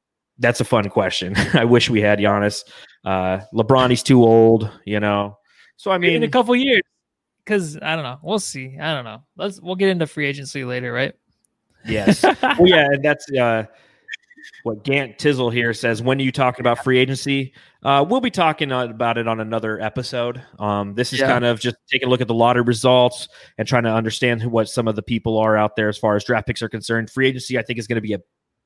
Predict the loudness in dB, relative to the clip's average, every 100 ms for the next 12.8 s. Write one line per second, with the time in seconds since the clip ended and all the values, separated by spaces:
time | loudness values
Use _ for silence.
0 | _ -6 -6 -4 -2 0 0 -2 -10 _
1 | _ -10 -2 0 0 -4 -2 0 -2 -8
2 | _ _ -10 -6 -4 0 0 0 -2 -2
3 | -2 -4 -6 -8 -10 -8 -4 -4 -4 0
4 | 0 0 -4 -4 -2 0 0 0 0 -2
5 | 0 -2 -4 -10 -20 -12 0 2 4 4
6 | 2 -2 2 2 2 0 -2 0 -2 -2
7 | -10 _ -12 0 0 2 -2 -2 0 0
8 | 0 0 0 0 -2 -6 -4 -2 -2 0
9 | 0 2 2 4 2 0 -4 _ _ _
10 | -6 -4 -2 -2 -4 -6 -14 -20 _ _
11 | -2 0 2 2 0 0 0 0 0 0
12 | 0 -2 -6 -2 0 0 -4